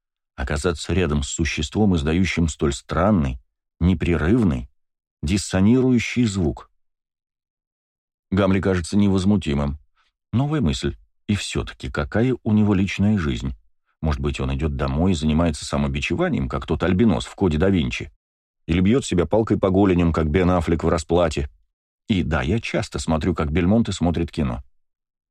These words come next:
А вот Хелена начинает волноваться. «Брандт, хватит», — говорит она. Но вместо того, чтобы снова включить звук водопада, он принимается возиться с контроллером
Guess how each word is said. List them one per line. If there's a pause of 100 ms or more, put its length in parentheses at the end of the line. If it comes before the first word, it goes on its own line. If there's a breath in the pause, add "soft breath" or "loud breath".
(560)
А
вот
Хелена
начинает
волноваться. (1200)
«Брандт, (480)
хватит», — (140)
говорит
она. (1160)
Но
вместо
того,
чтобы
снова
включить
звук
водопада, (720)
он
принимается
возиться
с
контроллером